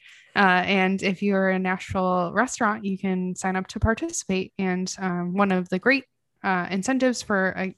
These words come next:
participating, as I said, is all of the P R that is spun around this challenge. I will say that technically the challenge started in twenty seventeen. So, uh,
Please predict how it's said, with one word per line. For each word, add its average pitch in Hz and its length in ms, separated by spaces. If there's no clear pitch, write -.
participating, 254 760
as 190 180
I - 40
said, 269 300
is 190 160
all 190 240
of 185 220
the 175 120
P 233 280
R 175 420
that 180 140
is 175 400
spun 190 460
around 170 640
this - 240
challenge. - 600
I 185 120
will 254 220
say 220 200
that 185 220
technically - 760
the 196 80
challenge 185 560
started 185 400
in 185 120
twenty 185 260
seventeen. 196 580
So, 196 560
uh, 180 380